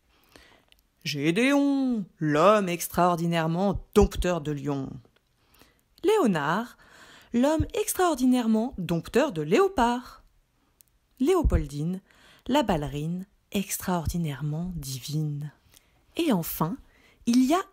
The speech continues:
Hector, l'homme extraordinairement fort.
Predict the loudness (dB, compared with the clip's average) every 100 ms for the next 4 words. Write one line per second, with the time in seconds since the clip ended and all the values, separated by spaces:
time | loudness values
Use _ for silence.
0 | _ -2 0 2 2 2 -2 -4 -4 -10
1 | -14 _ _ -12 -4 0 6 6 6 4
2 | 0 -4 2 4 4 2 2 2 2 0
3 | -2 2 4 4 0 -6 -14 -20